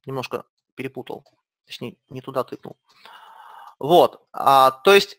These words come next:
э, вот этот файл должен быть единственным на всю, на весь модуль,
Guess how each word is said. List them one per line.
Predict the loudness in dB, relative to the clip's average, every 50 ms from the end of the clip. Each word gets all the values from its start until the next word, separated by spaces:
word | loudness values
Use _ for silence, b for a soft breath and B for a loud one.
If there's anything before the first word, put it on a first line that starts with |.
| _ _ 0
э, | 2 2 4
вот | 2 0 2 4
этот | 2 4 4 0 -2 2
файл | 2 4 6 6 4 4
должен | 4 4 4 4 4 2 -2
быть | -4 -4 -6 -8
единственным | -8 -6 -4 -4 -4 -4 -6 -4 -4 -2 -2 0 2
на | 4 4 6 6 4 2 0
всю, | -6 -10 -8 -8 -6 -4 -4 -2 -2 -2 -2 -2 -4 -4 -4 -6 -6 -6 -6 -6 -6 -8 -6
на | -6 -2 0
весь | 0 0 0 -2
модуль, | -2 -4 -4 -4 -6 -12